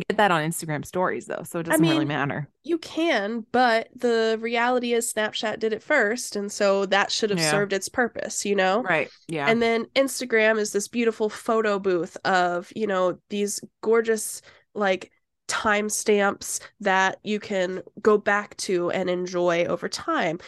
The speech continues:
Speaker 2: Facebook
Speaker 1: Sure.
Speaker 2: is a way of large group connection and being able to, um, communicate, uh, between people, right?
Speaker 1: Mm-hmm.
Speaker 2: Between family, friends that you might not encounter a lot.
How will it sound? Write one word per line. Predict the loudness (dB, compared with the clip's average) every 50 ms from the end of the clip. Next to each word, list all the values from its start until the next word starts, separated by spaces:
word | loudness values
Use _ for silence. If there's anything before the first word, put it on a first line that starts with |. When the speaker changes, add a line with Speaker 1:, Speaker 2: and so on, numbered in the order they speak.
| -20 -20 _ _
Speaker 2:
Facebook | -2 0 0 0 0 0 0 0 0 0
Speaker 1:
Sure. |
Speaker 2:
is | -2 -2 0
a | -2 -2
way | -2 0 0 2 0
of | 0 -2 -6
large | -4 -2 0 2 2 4 4 2 2 0 -8 -8
group | -6 -4 -4 -6 -6
connection | -10 -8 -6 -4 -4 -4 -4 -6 -8 -6 -4 -4 -4 -4 -6 -8 -8 -6
and | -4 -4 -4 -4 -4 -6 -8 -10 -12 -16 -20 _ _ _ _ _ _ _ _ _ _ _ _ _
being | -4 -2 0 0 0 0
able | 0 0 2 2 2 2
to, | 0 -2 -2 0 2 4 4 4 2 0 -2 -4
um, | -2 0 2 2 2 2 0 -2 -4 -6 -8 -10 _ _ _ _ -14 _
communicate, | -4 -2 -2 0 0 0 0 0 0 0 -4 -4 -4 -4 -2 -2 -4 -6 -8 -10 -10 -10 -12 _ _ _ _ _ _
uh, | -2 0 0 0 -2 -4 -6 -8 -10 -2
between | -2 -2 -2 0 -4 -2 -2 -2 -4
people, | -4 -4 -6 -6 -4 -6 -8 -8 -8 -12 _ _ _ _
right? | 2 4 4 4 4 2 0 -4 _ -8
Speaker 1:
Mm-hmm. | -8 -8 _ -16 -16 -16 -18 _ _
Speaker 2:
Between | -6 -2 0 0 0
family, | 0 0 0 2 2 2 0 -2
friends | -2 0 0 0 2 2 -2 0
that | -2 -2 -2
you | -2 -2
might | -2 -2 -2 -2 -2
not | -4 -4 -4
encounter | -6 -6 -4 -2 -2 0 0 0
a | 0 0
lot. | 0 0 -2 -2 -6